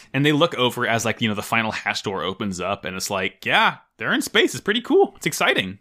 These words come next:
Goodbye, Colony ten." Um, and the final scene here after we see this is it's back in the, like, sort of graveyard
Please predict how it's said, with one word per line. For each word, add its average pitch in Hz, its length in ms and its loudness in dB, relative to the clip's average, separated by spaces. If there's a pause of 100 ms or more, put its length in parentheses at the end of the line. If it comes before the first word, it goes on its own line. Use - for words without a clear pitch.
Goodbye, 135 320 0
Colony 180 300 0
ten." 247 320 0 (520)
Um, 104 480 0 (480)
and 147 140 2
the 147 60 4
final 160 260 4
scene 131 240 -2
here 110 300 -2
after 101 260 -6
we 92 100 -6
see 98 180 -4
this 90 320 -4
is 90 520 -6 (440)
it's 113 140 -2
back 117 380 0
in 117 160 -2
the, 101 240 -4
like, 90 160 -6
sort 98 160 -4
of 87 80 -10
graveyard 87 760 -4